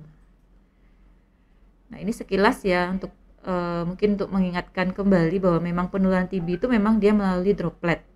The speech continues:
ya. Jadi bukan melalui sentuhan, jadi dia melalui droplet, eh, dari dahaknya, ya. Oke, next.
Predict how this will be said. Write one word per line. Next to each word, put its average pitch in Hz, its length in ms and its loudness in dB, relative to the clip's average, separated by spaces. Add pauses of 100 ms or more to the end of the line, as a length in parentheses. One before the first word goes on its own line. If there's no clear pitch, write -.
ya. 156 160 -8 (160)
Jadi 175 460 -4 (320)
bukan 165 240 -10
melalui 160 400 -6
sentuhan, 190 560 -2
jadi 175 320 -4 (400)
dia 180 160 -2
melalui 165 320 0
droplet, 165 400 -6 (240)
eh, 143 480 -10
dari 165 480 0
dahaknya, 160 640 -4 (160)
ya. 156 240 -14 (880)
Oke, 170 160 -12
next. - 400 -16